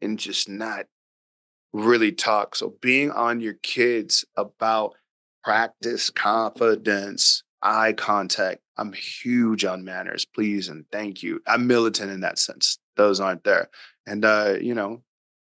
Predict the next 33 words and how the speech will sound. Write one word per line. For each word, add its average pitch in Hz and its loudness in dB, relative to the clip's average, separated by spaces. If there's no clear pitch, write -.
and 101 -2
I 104 2
just 104 0
say, 104 2
"Hey, 107 0
I'm 95 -18
doing 104 0
this. 110 0
I, 98 2
I 92 -4
want 101 -8
you, - -12
do 101 -10
you 101 -6
respect 101 0
me? 120 -4
I - -4
wanna 98 -4
respect - -2
each 107 -6
other." 107 2
And 95 0
I 104 4
just 143 -2
explain 101 -2
to 98 -4
her 87 -4
everything, 95 -4
and 87 -16
we're 123 -4
pretty 127 -2
good. 104 -2
<laughs> - -2